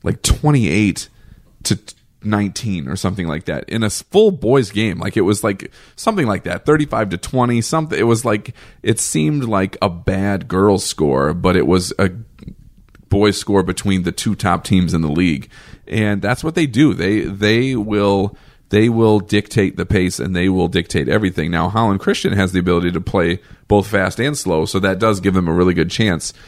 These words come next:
Um, but it's, it's very difficult if they, if, if Unity hits, hits a couple of shots and their defense just slows everything down, it gets very difficult for the opponents and very frustrating for the opponents, and they, they really just, they just kinda make you pull your hair out.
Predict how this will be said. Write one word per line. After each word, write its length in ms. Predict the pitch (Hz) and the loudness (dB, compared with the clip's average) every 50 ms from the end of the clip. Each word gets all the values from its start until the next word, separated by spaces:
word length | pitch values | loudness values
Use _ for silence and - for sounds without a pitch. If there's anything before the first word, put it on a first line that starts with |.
| - - - - - - | -20 -20 -20 -20 -10 -4
Um, 520 | - - 95 92 92 90 87 85 - - - - | -2 -2 0 0 -2 -4 -6 -8 -10 -14 -14 -14
but 300 | - 98 - 98 92 - | -12 -2 0 0 0 2
it's, 340 | - 104 107 - - - - - | 0 -2 -2 -4 -8 -12 -8 -8
it's 220 | - 104 - - | -8 -8 -8 -4
very 300 | 98 101 104 104 117 110 | 0 2 2 4 4 2
difficult 760 | 98 101 104 104 - 101 - - 98 85 78 78 - - - - _ - _ - - - - - - - - - - - - - | 2 0 -2 0 0 -4 -4 -2 -2 -2 -2 -2 -6 -10 -16 -20 _ -20 _ -20 -20 -20 -20 -20 -20 -16 -14 -14 -14 -12 -6 -4
if 220 | 98 101 - - | -4 -4 -4 -4
they, 180 | - 101 95 98 - - - | -4 -2 -2 -2 -2 -4 -4
if, 280 | - 98 98 - - - - | -4 -4 -6 -8 -14 -4 -2
if 160 | - 98 - | -2 -2 2
Unity 300 | 101 110 120 123 113 113 | 2 2 2 2 2 0
hits, 300 | 101 117 101 - - - - _ - - | 0 0 -2 -2 -6 -12 -14 _ -18 -14
hits 280 | - 101 104 110 104 - | -8 -2 -2 -2 -2 -2
a 60 | 107 | -4
couple 260 | - 117 104 - 107 | -4 -4 -4 -2 -4
of 80 | 104 - | -4 -4
shots 420 | - 107 95 87 80 90 - - - - - _ - _ - | -4 -2 -2 -2 -2 -4 -6 -12 -16 -20 -20 _ -20 _ -2
and 160 | - 98 92 | 0 2 4
their 120 | 92 90 | 4 2
defense 400 | 82 - 98 98 - 104 95 - | 2 2 0 2 2 0 0 2
just 180 | - 90 - - | 0 0 0 0
slows 300 | - 98 98 98 92 80 | 0 4 4 4 4 4
everything 340 | 82 92 95 95 95 92 92 | 2 2 2 0 0 0 0
down, 260 | 92 92 87 80 62 | 0 0 0 -2 -2
it 120 | - 95 - | -6 -4 0
gets 220 | - 98 185 - | 0 0 0 -2
very 500 | - - - - - 101 95 95 92 90 | -8 -16 -16 -2 2 4 4 4 4 2
difficult 520 | 87 87 87 - 92 90 - 85 71 - - | 2 -2 -4 -4 -6 -4 -2 -2 -2 -4 -4
for 200 | - 80 78 80 | -4 -2 -2 0
the 120 | 85 78 | 2 2
opponents 400 | 78 82 - - 87 85 82 92 | 0 0 0 -2 -2 -2 -2 -4
and 80 | 92 87 | -4 -4
very 120 | 95 87 | -4 -4
frustrating 840 | 85 - - - - 110 110 - - - 101 90 78 76 71 73 - - - - - - - | -4 -6 -8 -2 0 0 0 0 -2 0 0 0 0 0 -2 -4 -6 -10 -16 -20 -20 -20 -8
for 140 | - - | -4 0
the 80 | 92 87 | 2 2
opponents, 400 | 87 - - 92 82 82 78 - | 2 2 2 2 2 0 0 0
and 120 | 87 85 | 0 0
they, 140 | 85 85 90 | 2 0 0
they 180 | 69 - 82 82 | 0 2 0 2
really 240 | 90 92 87 82 82 | 2 4 2 2 2
just, 400 | - 78 76 - - - - - | 2 0 -2 -2 -6 -12 -10 -6
they 100 | - 82 | -4 -4
just 240 | 87 - 80 - - | -2 -2 -4 -4 -2
kinda 180 | - 92 90 | -2 0 0
make 200 | 87 85 82 - - | 0 0 -2 -4 -4
you 60 | 87 | -6
pull 180 | - - 90 85 | -2 -2 0 0
your 120 | 60 - | 0 -2
hair 200 | - 98 87 82 | 0 0 0 0
out. 240 | 71 58 50 50 - | 0 0 -4 -6 -8